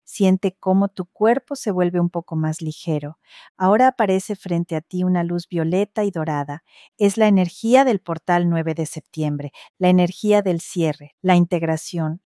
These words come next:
la culminación. Deja que esa luz atraviese tu cuerpo. Permite que cierre suavemente ciclos antiguos, que ordene pensamientos, que acomode emociones, que despeje caminos.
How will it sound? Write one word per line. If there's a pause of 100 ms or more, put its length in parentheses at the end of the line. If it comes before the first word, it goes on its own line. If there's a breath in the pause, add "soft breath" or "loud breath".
la
culminación. (440 soft breath)
Deja
que
esa
luz
atraviese
tu
cuerpo. (320 soft breath)
Permite
que
cierre
suavemente
ciclos
antiguos, (400 soft breath)
que
ordene
pensamientos,
que
acomode
emociones, (340 loud breath)
que
despeje
caminos.